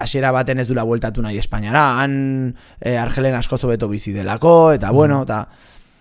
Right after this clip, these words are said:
Speaker 1: ez dakit, eh, nik uste eskuindar ranzia hauei, eh, emandako irudioi baita ere joditu zitzaiela. Osea, aparte de,
Speaker 2: Mhm.
Speaker 1: eh, Miguel de Cervantes persona homosexual bat bezala agertzen dela pelikulan, nik uste,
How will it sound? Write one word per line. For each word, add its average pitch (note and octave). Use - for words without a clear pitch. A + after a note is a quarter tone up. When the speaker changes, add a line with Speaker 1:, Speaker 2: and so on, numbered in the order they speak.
Speaker 1:
ez D3+
dakit, D3+
eh, G#2+
nik C#3+
uste D3+
eskuindar D3+
ranzia D3
hauei, C3+
eh, A2+
emandako C#3
irudioi C3
baita C3
ere C3
joditu A#2
zitzaiela. G2+
Osea, A#2
aparte D#3
de, C3+
Speaker 2:
Mhm. A2+
Speaker 1:
eh, B2
Miguel B2+
de C#3
Cervantes C#3
persona C3+
homosexual C3+
bat C3
bezala B2+
agertzen B2
dela B2+
pelikulan, C3+
nik C3+
uste, E3+